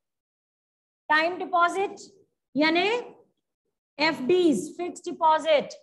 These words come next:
जिनके against check की facility नहीं है, लेकिन वो भी हम easily, आजकल liquid form में ही होता है, जब मर्जी आप अपनी एफ़डी mature करवा सकते हो, तुड़वा सकते हो, तो इसीलिए वो भी money supply का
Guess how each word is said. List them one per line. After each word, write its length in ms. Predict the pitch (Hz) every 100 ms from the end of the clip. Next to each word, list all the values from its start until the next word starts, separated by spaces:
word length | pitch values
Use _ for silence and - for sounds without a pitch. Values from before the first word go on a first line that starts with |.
| _ _ _ 208
जिनके 280 | 302 302 339
against 360 | 320 349 339
check 260 | - 311 -
की 120 | 359
facility 480 | 359 330 339 349 349
नहीं 240 | 339 349
है, 280 | 330 220 - _ _ -
लेकिन 580 | 285 294 330 269 - - -
वो 140 | 254 285
भी 160 | 349
हम 180 | 370 359
easily, 380 | 320 302 320 349
आजकल 440 | 262 277 277 320
liquid 460 | 294 294 320 339 349
form 200 | 330 320
में 80 | 339
ही 60 |
होता 280 | 320 - 294
है, 180 | 349 415 - _
जब 180 | 226 294
मर्जी 300 | 285 285 302
आप 180 | 339 339
अपनी 240 | 320 320
एफ़डी 280 | 320 220 311
mature 360 | 302 294 294 285
करवा 340 | 294 269 247
सकते 300 | 254 294 -
हो, 60 | 302
तुड़वा 380 | 302 277 262 269
सकते 320 | 277 - 285
हो, 140 | 302 - - _ -
तो 60 |
इसीलिए 340 | 294 285 285 294
वो 140 | 254
भी 160 | 240 311
money 220 | 254 247
supply 360 | 226 214 214 214
का 420 | 294 415 494